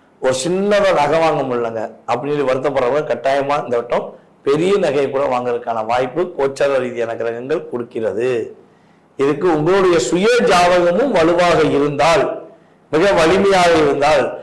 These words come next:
தசாபுத்தி அமைப்புகள் மிக சிறப்பாக இருந்தால் நம்ம சொன்ன பலன் அப்படியே கிடைக்கும், கவலையே பட தேவையில்ல. ஓகேவா?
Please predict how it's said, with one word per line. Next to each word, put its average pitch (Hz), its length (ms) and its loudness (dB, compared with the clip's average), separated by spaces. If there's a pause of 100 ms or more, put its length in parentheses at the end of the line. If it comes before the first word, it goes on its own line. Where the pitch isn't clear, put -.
(220)
தசாபுத்தி 208 560 2
அமைப்புகள் 170 500 2
மிக 156 240 2
சிறப்பாக 160 540 2
இருந்தால் 131 520 2 (340)
நம்ம 135 180 0
சொன்ன 170 340 0
பலன் 147 300 0
அப்படியே 135 380 -2
கிடைக்கும், - 380 -12 (640)
கவலையே 147 340 2
பட 87 160 0
தேவையில்ல. - 380 -12 (280)
ஓகேவா? 147 360 0